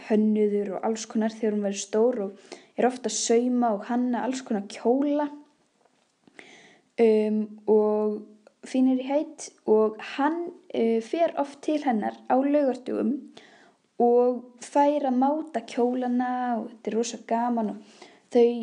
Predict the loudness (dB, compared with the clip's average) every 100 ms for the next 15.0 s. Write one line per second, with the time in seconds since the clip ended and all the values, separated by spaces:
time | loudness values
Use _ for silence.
0 | -8 -10 -10 -4 0 0 0 -4 -10 -14
1 | -16 -4 -2 -2 -4 -6 -2 -4 0 2
2 | 2 0 0 -4 -6 -12 -6 -2 -2 -6
3 | -18 -4 2 4 4 0 -4 -8 -12 -20
4 | -20 -12 -4 0 0 0 -4 -4 -2 -2
5 | -2 0 0 -4 -10 -4 2 2 0 -12
6 | -4 -2 -2 -2 -4 -4 -8 -10 -8 -8
7 | -6 -4 -2 -2 -2 -4 -6 -8 -18 -20
8 | _ _ -20 _ _ _ _ _ 2 4
9 | 2 0 -2 -4 -6 -10 -20 _ _ _
10 | 2 4 2 -2 -2 0 0 -2 -4 -4
11 | -4 0 0 0 -6 -14 -6 -2 0 -2
12 | -6 -14 _ _ -12 -6 -4 -4 -6 -8
13 | -10 -12 -12 -10 -6 -4 -2 0 0 -2
14 | -6 -6 -6 -4 -6 -6 -8 -10 -4